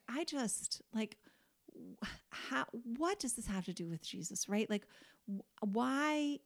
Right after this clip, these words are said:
why are we on a Christian site saying that, that this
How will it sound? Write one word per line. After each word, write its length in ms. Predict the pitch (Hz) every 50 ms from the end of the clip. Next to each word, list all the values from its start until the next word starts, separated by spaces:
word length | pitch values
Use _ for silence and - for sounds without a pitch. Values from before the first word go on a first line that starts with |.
| _
why 680 | - 214 196 226 233 240 254 277 277 262 240 220 208 202 -
are 200 | 190 190 190 185
we 520 | 180 190 196 190 185 185 185 180 180 - _ _ _ _ _ _ _ _ -
on 180 | - 190 190 190
a 180 | 185 180 180 -
Christian 600 | - - - - 262 233 - - - 220 196 185
site 560 | 180 - - 190 175 165 160 175 170 - - - - - - _ _ -
saying 680 | - - - 196 190 190 185 180 170 175 170 165 - - 180
that, 180 | - 175 - 175 - -
that 200 | - 190 175 165 - 180 165 165
this 420 | 190 196 196 202 185 - - -